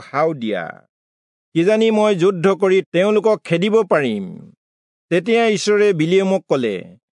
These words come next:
"তুমি তেওঁলোকৰ লগত নাযাবা। তুমি সেই জাতিক হাও নিদিবা, কিয়নো তেওঁলোক আশীৰ্বাদ পোৱাৰ লোক।" পাছত বিলিয়মে ৰাতিপুৱাতে উঠি বালাকৰ অধ্যক্ষসকলক ক'লে, "তোমালোকে নিজ দেশলৈ গুচি যোৱা,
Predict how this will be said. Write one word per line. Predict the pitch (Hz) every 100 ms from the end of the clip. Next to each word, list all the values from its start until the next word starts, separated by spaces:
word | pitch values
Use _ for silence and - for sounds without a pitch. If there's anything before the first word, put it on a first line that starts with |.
| _ _
"তুমি | 175 202 220
তেওঁলোকৰ | 202 190 202 190 196 185
লগত | 175 170 156
নাযাবা। | 147 143 165 120 101 85 - _ _ _ _
তুমি | 165 202 214 190
সেই | 180 202
জাতিক | 185 185 175 170
হাও | - 160 185
নিদিবা, | 190 151 123 101 92 - - _ _ _ _ _
কিয়নো | 165 196 226 240 226
তেওঁলোক | - 170 190 196 180
আশীৰ্বাদ | 147 139 - 185 180 156
পোৱাৰ | - 160 156 143
লোক।" | 127 175 123 - _ _ _ _ _ -
পাছত | 160 226 202
বিলিয়মে | 175 185 202 202 196
ৰাতিপুৱাতে | 170 196 175 196 180 190
উঠি | 165 160 185 185 165
বালাকৰ | 113 139 165 170 180 170
অধ্যক্ষসকলক | 143 151 156 - 160 147 156 151 135
ক'লে, | 165 175 131 90 80 _ _ _ _ -
"তোমালোকে | 175 214 208 208 202
নিজ | 165 208 185
দেশলৈ | 190 185 185 190
গুচি | 156 143 226
যোৱা, | 190 127 98